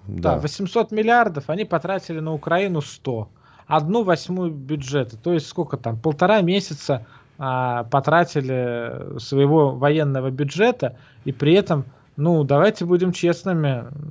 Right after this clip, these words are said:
Speaker 1: мы немало техники потеряли. И личного состава, к сожалению, тоже.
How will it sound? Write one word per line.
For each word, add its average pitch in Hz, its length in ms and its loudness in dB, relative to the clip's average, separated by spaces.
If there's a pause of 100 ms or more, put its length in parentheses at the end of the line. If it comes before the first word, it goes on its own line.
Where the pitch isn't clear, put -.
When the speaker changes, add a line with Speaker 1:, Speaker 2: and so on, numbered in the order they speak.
(420)
Speaker 1:
мы 175 200 4
немало 185 420 2
техники 156 480 -4
потеряли. 123 560 -8 (580)
И 139 240 4
личного 139 400 2
состава, 139 400 2
к 117 80 -8
сожалению, 123 540 -2
тоже. 113 320 -4